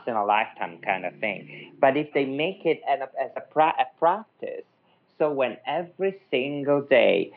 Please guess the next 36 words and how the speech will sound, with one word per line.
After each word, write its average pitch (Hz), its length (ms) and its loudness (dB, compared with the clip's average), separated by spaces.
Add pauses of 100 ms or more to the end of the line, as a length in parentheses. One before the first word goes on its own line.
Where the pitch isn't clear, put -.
(140)
you 120 180 8
allow 131 440 4
yourself 147 580 -8 (200)
to, 98 200 -10 (300)
uh, 104 120 2 (120)
you 123 120 2
allow 131 280 4
yourself 143 480 -6 (720)
simply 180 380 -6
five 240 180 0
minutes, 202 400 -6 (300)
not 175 320 2
more 185 160 4
than 151 160 -2
that, 123 240 2
simply 165 280 -2
five 143 180 2
minutes 151 360 -4
to 110 160 0 (280)
close 135 280 6
your 139 160 8
eyes, 117 300 4
breathe, 117 320 0 (260)
and 120 200 -8
simply 135 280 0
listen 110 640 4
that 92 280 2 (100)
seed, 110 300 -4 (580)
that 190 180 2 (100)
seed, 175 220 2
uh, 123 460 4
will, 117 220 0
will 120 160 0
blossom. 123 580 0
No, 107 200 -4
it's, - 400 -8